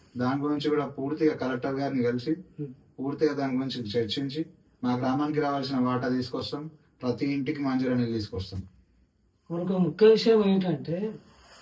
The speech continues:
Speaker 2: అధికారం కాంగ్రెస్ది, మీరు అభివృద్ధి చేస్తామని ఘంటాపథంగా చెప్తున్నారు.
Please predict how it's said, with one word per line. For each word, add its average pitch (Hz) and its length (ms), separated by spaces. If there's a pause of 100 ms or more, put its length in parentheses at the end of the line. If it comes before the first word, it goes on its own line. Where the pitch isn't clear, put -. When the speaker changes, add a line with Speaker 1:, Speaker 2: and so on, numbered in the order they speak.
(1400)
Speaker 2:
అధికారం 208 480
కాంగ్రెస్ది, 175 720 (760)
మీరు 190 180
అభివృద్ధి 185 500
చేస్తామని 208 760
ఘంటాపథంగా 190 680
చెప్తున్నారు. 160 720